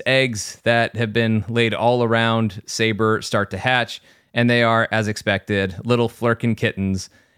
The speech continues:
And everyone needs to get away from Saber, and it turns out that the Flerken are now going to be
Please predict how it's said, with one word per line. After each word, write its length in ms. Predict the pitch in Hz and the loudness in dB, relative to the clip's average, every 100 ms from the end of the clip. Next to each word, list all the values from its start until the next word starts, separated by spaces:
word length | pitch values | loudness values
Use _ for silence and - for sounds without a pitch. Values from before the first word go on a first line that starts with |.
| - | -4
And 380 | 104 107 107 98 | -2 0 0 0
everyone 560 | 110 127 139 123 120 113 | 0 2 2 2 2 2
needs 280 | 110 113 - | 2 0 -2
to 600 | - 113 110 110 101 92 | -2 0 2 0 -2 -4
get 120 | - 104 | -2 0
away 280 | 113 147 | 2 2
from 180 | 147 139 | 2 0
Saber, 520 | 120 135 131 127 123 | 0 0 2 2 2
and 160 | 123 107 | 2 -2
it 100 | 101 | -2
turns 280 | 127 127 107 | 0 0 2
out 360 | 110 110 - 95 | 2 2 0 -2
that 220 | 101 - | -2 -2
the 120 | 101 | -4
Flerken 540 | - 165 156 120 113 113 | 0 2 2 0 0 0
are 160 | 110 | 0
now 340 | 107 104 104 107 | 0 2 2 0
going 380 | 104 104 104 101 | -2 -2 -2 -2
to 200 | - 104 | -2 -2
be 560 | 92 101 101 98 98 | -2 -2 0 -2 -4